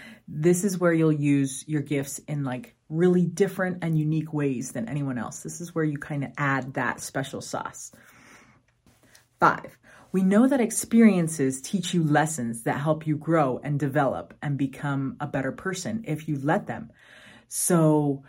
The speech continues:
what are some of those experiences? 'Cause you never know when your story will be someone else's survival guide.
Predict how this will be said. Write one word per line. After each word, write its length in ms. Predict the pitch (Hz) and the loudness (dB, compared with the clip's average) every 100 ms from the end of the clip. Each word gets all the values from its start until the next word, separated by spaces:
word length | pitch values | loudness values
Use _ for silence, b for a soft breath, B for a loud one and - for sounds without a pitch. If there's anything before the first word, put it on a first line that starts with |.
| b b b b - | b b b b -4
what 260 | 151 202 | 2 4
are 120 | 233 | 4
some 240 | 226 208 190 | 4 2 4
of 60 | |
those 160 | 180 160 | 2 2
experiences? 1080 | 156 - 151 151 143 135 135 - - - - _ _ _ | 0 -2 0 0 0 -2 -6 -10 -10 -14 -16 _ _ _
'Cause 320 | - 180 165 - | 0 2 2 4
you 160 | 180 | 8
never 380 | 175 170 202 226 | 8 8 6 8
know 500 | 214 214 190 151 143 | 10 10 6 2 0
when 200 | 156 147 | -2 0
your 280 | 135 160 269 | 2 4 4
story 680 | 269 - 302 285 170 135 143 | 2 -2 0 2 2 0 -2
will 140 | 156 | -2
be 180 | 151 156 | -2 -2
someone 480 | 156 - 156 165 180 | -4 -2 0 0 0
else's 400 | 139 143 143 135 | -2 -4 -6 -4
survival 560 | - 135 123 127 131 120 | -4 -4 -4 -6 -6 -10
guide. 380 | 117 - - | -10 -10 -14